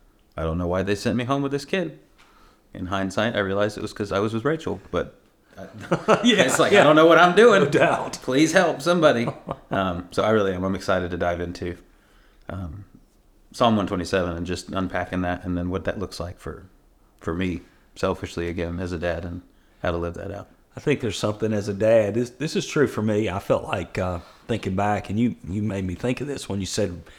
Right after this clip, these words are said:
Speaker 2: having Rachel there, it almost felt like Alexa just kinda instinctually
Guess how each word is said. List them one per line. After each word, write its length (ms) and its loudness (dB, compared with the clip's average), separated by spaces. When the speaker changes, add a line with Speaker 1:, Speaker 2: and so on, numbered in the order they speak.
Speaker 2:
having 280 -2
Rachel 400 2
there, 320 -4
it 120 -4
almost 320 0
felt 160 -2
like 260 -4
Alexa 460 -2
just 260 -6
kinda 260 -4
instinctually 1000 -6